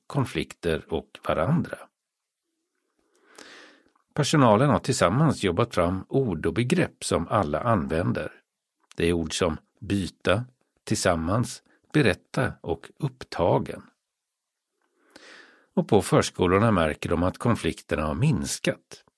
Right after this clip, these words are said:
och att barnen använder sig av uttrycken de har fått lära sig. "Vi ser en stor skillnad i hur de barnen vi skickade till F-klass i höstas är, leker och hur de pratar med varandra.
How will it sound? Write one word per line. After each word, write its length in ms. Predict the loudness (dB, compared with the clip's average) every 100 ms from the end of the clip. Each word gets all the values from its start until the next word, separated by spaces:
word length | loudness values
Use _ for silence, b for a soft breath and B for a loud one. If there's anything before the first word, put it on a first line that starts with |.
| -4
och 120 | -2
att 80 | 0
barnen 400 | 0 0 0 2
använder 520 | 2 2 0 -2 0
sig 180 | 0 0
av 140 | 2
uttrycken 580 | 0 -2 -4 -4 -2 -2
de 160 | -2 -4
har 80 |
fått 260 | -4 -6 -4
lära 320 | -2 -2 -4
sig. 340 | -6 -8 -8 _ _ _ _ _ _ _ _ _ _ _ B B B B B B
"Vi 80 | 2
ser 160 | 4
en 100 | 4
stor 400 | 0 4 4 4
skillnad 480 | 2 0 0 0 0
i 40 |
hur 140 | 0 2
de 280 | 2 0 2
barnen 420 | 2 2 -2 -4
vi 80 | -8
skickade 420 | -2 -4 -2 -8
till 180 | -6 -4
F-klass 560 | -6 -8 -6 -4 -4 -6
i 120 | -4
höstas 600 | 0 0 -2 -2 0 0
är, 200 | -4 -6 -10 _ -8
leker 600 | -2 0 0 -4 -4 -2
och 120 | -2
hur 100 | 0
de 260 | 0 0
pratar 360 | 2 0 0 -2
med 180 | -2 0
varandra. 420 | 0 0 -6 -14